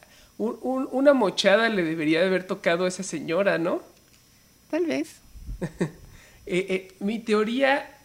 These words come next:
Speaker 1: regresando a mi teoría de los múltiples loops, es que entre que aquí hay un montón de loops que no vimos, de Lola intentando un montón de cosas.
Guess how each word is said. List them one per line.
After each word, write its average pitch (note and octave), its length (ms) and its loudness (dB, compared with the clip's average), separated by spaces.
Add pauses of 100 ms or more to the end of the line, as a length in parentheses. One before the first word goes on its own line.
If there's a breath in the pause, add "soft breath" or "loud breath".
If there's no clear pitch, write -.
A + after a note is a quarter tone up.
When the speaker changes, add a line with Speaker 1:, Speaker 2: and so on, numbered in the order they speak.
Speaker 1:
regresando F#3 540 0
a A#3 40 2
mi A3 120 0
teoría F#3 680 2
de E3+ 120 -2
los D#3 240 -2
múltiples F#3 560 -4
loops, F#3+ 460 -4 (260)
es F3+ 280 -2
que F#3+ 520 -2 (460 soft breath)
entre E3+ 880 0 (340)
que F#3 140 4
aquí A3+ 680 -2
hay G3 300 0 (160)
un B3+ 240 2
montón A3 560 -2
de G3 140 0
loops F#3+ 400 -2
que E3+ 140 -4
no E3 180 -2
vimos, F3 680 -8 (840)
de E3 180 -2
Lola F3+ 320 2
intentando E3+ 640 -2
un F#3+ 120 -2
montón F3 440 -2
de E3 120 -2
cosas. F3 720 -6